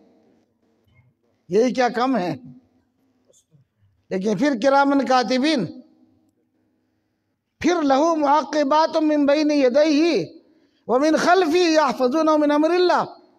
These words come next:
आगे पीछे फरिश्तों की सिक्योरिटी का एक नज़म है। फिर यौमइज़िन तुहद्दिसु अख़बारहा, ज़मीन खुद गवाही देगी। फिर अल यौम नख्तिमु अला अफ़वाहिहिम व तुकल्लिमुना अयदीहिम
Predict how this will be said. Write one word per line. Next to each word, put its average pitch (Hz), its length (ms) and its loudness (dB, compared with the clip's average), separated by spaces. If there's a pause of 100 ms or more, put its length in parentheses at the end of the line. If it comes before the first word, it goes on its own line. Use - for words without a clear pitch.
(520)
आगे 240 340 2
पीछे 311 340 0
फरिश्तों 254 440 0
की 285 140 -2
सिक्योरिटी 269 460 -2
का 294 80 -2
एक 269 120 -4
नज़म 262 320 -2
है। 175 120 -4 (1040)
फिर 285 120 0
यौमइज़िन 370 580 0
तुहद्दिसु 349 500 0
अख़बारहा, 294 760 0 (680)
ज़मीन 254 460 0
खुद 381 180 -2
गवाही 311 360 2
देगी। 392 400 -2 (1600)
फिर 311 120 0
अल 339 180 2
यौम 392 300 2
नख्तिमु 415 480 0
अला 392 300 4
अफ़वाहिहिम 339 840 0 (640)
व 240 80 0
तुकल्लिमुना 392 760 0
अयदीहिम 359 580 2